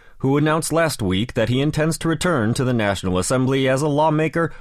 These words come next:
ahead of the general elections next year.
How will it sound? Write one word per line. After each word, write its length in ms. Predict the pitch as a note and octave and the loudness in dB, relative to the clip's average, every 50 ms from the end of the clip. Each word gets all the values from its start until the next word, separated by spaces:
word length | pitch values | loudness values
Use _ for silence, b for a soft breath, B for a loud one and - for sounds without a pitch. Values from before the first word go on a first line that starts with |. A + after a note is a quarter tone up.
| B B | B B
ahead 280 | B B2+ B2+ C3+ C#3 E3 | B 0 2 2 2 0
of 100 | F3+ D#3 | 0 0
the 80 | E3+ D3+ | 0 0
general 360 | - F#3 F3+ E3+ F3 E3+ E3+ | 0 0 0 2 2 2 2
elections 580 | F3 F3+ E3 - - - G#2 G2+ D3 E3 D3+ | 2 2 0 0 -2 -2 -2 0 0 0 0
next 360 | A#2 F#2 F2+ F#2+ G2 - - G#2+ | 0 0 0 0 -2 -4 -4 -2
year. 480 | F#2+ F2 E2+ D#2+ D#2+ D2+ D2 D2+ - | 0 2 2 2 0 0 -2 -4 -6